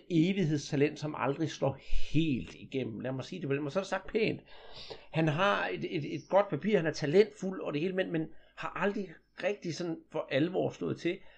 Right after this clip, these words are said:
Øh, tilbage i, øh, O L i London i to tusind og ti, der sagde man, "Gud, han er jo det nye og det store navn." Og jeg ved, jeg ikke er den eneste, der, der har den holdning. Øh, den, der egentlig gjorde mig rigtig sådan opmærksom på det, at han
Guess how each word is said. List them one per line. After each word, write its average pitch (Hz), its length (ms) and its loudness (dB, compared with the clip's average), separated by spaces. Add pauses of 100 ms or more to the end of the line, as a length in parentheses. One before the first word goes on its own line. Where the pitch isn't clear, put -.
(120)
Øh, 151 240 6
tilbage 165 500 4
i, 160 100 4
øh, 135 260 6
O 190 160 2
L 165 80 2
i 175 60 4
London 151 380 4
i 135 100 -2
to 143 160 -6
tusind - 320 -8
og - 60 -8
ti, 175 120 -8
der 139 80 -12
sagde 156 120 -2
man, 139 120 0
"Gud, 180 200 0
han 147 160 2
er 165 40 0
jo 165 80 0
det 175 120 -2
nye 165 300 2
og - 80 -2
det - 80 -8
store 170 300 -2
navn." 160 360 -4 (300)
Og 156 140 6
jeg 156 140 10
ved, 208 180 12
jeg 151 160 4
ikke 170 160 4
er - 60 2
den - 80 -6
eneste, 175 420 2
der, 120 500 4
der 127 80 -2
har 156 240 -4
den 147 140 -4
holdning. 151 360 2 (440)
Øh, 143 280 8 (240)
den, 185 140 4
der 185 60 0
egentlig 185 200 4
gjorde 143 140 6
mig 117 100 -2
rigtig 147 220 0
sådan 131 200 -2
opmærksom 151 440 0
på 156 160 2
det, 170 60 2
at 117 300 -2
han 131 200 -2